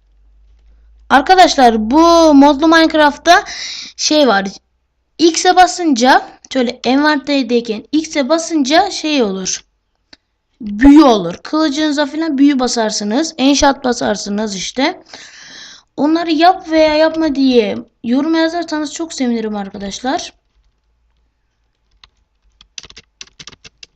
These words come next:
Artık on dakikalık videolar çekeceğim. Kusura bakmayın. Bandicam'e kayıt olduktan sonra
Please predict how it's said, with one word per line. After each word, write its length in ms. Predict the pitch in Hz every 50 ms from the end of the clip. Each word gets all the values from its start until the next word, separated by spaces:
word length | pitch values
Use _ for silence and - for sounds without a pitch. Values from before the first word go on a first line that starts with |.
| _ - - _ -
Artık 400 | 220 254 269 277 285 - - -
on 180 | 254 285 285 285
dakikalık 400 | 294 285 - 269 254 262 254 254
videolar 360 | 254 214 240 233 233 233 226
çekeceğim. 360 | 233 233 220 - 233 240 240
Kusura 300 | 240 - - 277 269 262
bakmayın. 440 | 277 269 - 240 233 220 220 220 214
Bandicam'e 560 | 240 254 269 277 285 269 294 294 294 285 269
kayıt 260 | 277 277 277 285 285
olduktan 460 | 294 285 254 269 269 - 285 285 285
sonra 460 | 262 - 247 220 214 202 202 202 202